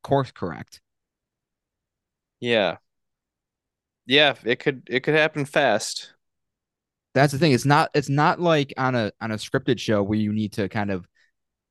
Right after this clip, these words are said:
Speaker 1: if you need to, if you need to correct the, the vision or direction of the show, you need to kind of steer characters into certain storylines. You can't just go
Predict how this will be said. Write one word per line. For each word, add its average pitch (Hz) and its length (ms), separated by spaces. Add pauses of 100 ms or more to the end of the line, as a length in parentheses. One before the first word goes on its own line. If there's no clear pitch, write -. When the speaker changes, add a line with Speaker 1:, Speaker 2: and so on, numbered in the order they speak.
(320)
Speaker 1:
if 120 80
you 127 60
need 127 140
to, 120 100 (100)
if 113 140
you 120 60
need 117 120
to 113 80
correct - 500
the, 101 480 (140)
the 107 80
vision 104 540
or 95 60
direction 104 360
of 95 80
the 90 80
show, 101 480 (380)
you 117 80
need 107 80
to 104 100
kind 110 200
of 92 120
steer 127 840
characters 131 640
into 113 160
certain 123 280
storylines. 120 360
You 107 60
can't 107 160
just 101 200
go 101 340